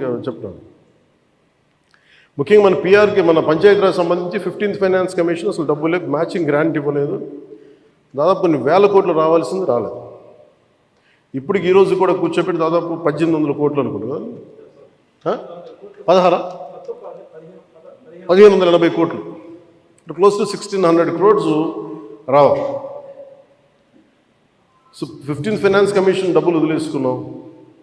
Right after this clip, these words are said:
జల్ జీవన్ మిషన్ లాంటిది బోల్డెన్ నిధులు ఉన్నాయి.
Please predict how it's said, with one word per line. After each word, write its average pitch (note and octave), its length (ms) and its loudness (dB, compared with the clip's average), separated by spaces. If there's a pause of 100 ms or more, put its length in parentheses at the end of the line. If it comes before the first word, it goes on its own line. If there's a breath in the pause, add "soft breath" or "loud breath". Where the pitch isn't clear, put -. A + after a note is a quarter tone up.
(920)
జల్ D3 200 -2
జీవన్ F#3 300 4
మిషన్ F3 340 2
లాంటిది D#3+ 760 0
బోల్డెన్ D3+ 340 2
నిధులు D3+ 260 2
ఉన్నాయి. B2 300 0